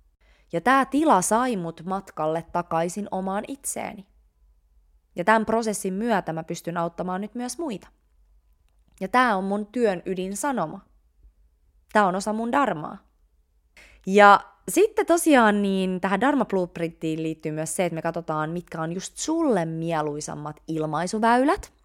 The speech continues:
Elikkä, et, et, et mitkä on ne ilmaisuväylät, joidenka kautta sun kannattaa lähteä ilmaisemaan sitä sun sanomaa. Elikkä kaikkienhan ei tarvi olla vaikka somessa. Elikkä osa tykkää valokuvata,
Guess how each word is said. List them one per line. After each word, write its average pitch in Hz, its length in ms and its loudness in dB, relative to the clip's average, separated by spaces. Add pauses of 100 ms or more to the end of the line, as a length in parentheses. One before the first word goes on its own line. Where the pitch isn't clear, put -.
(360)
Elikkä, 147 380 0
et, 151 100 -4
et, 156 160 -6
et 165 80 -4
mitkä 220 300 -4
on 185 60 -2
ne 170 60 -4
ilmaisuväylät, 160 800 -4 (440)
joidenka 170 320 2
kautta 175 480 2
sun 185 280 -2
kannattaa 147 500 -2
lähteä 147 300 -6 (100)
ilmaisemaan 233 580 -2
sitä 247 140 -8
sun 233 180 -8
sanomaa. 214 800 -2 (920)
Elikkä 160 240 -4
kaikkienhan 165 680 -2
ei 160 100 -4
tarvi 170 360 -2
olla 175 220 0
vaikka 185 180 -4
somessa. 208 540 -4 (1000)
Elikkä 170 240 0
osa 233 240 4
tykkää 185 420 0
valokuvata, 233 720 0